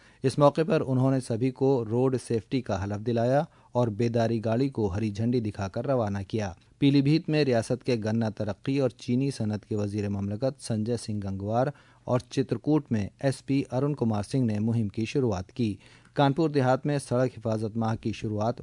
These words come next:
बारह टोल प्लाजा से हुई। इस दौरान ड्राइवरों से महफूज तरीके से गाड़ी चलाने की अपील की गई। वज़ीर आला योगी आदित्यनाथ ने कल लखनऊ में चौबीस से छब्बीस जनवरी तक रियासत में मनाए जाने वाले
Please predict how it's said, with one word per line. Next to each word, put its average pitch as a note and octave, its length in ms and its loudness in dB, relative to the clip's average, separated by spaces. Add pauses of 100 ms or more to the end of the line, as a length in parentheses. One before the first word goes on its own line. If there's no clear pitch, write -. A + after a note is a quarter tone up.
(120)
बारह B2 320 0 (100)
टोल G#2 160 -2
प्लाजा G2+ 400 -4
से G#2 140 -6
हुई। C#3 260 0 (340)
इस C#3 120 4
दौरान C#3 480 4
ड्राइवरों A#2 500 0
से C3 220 0
महफूज A#2 420 -2
तरीके G#2+ 400 -4
से A2 180 -4
गाड़ी G#2 280 -4
चलाने A2+ 420 -2
की - 300 -8
अपील A#2 340 -4
की A2+ 220 -4
गई। G2+ 240 -6 (360)
वज़ीर C#3 300 4
आला D#3 160 6
योगी C3+ 300 4
आदित्यनाथ C3 580 2
ने C#3 160 2
कल A#2+ 260 2
लखनऊ B2 440 0
में C3+ 180 2
चौबीस B2 500 -2
से B2+ 220 -4
छब्बीस A#2+ 580 -2
जनवरी A2 400 0
तक A2 240 -4
रियासत A2 500 -4
में B2 160 0
मनाए G#2+ 340 0
जाने A2+ 260 0
वाले G#2+ 260 -2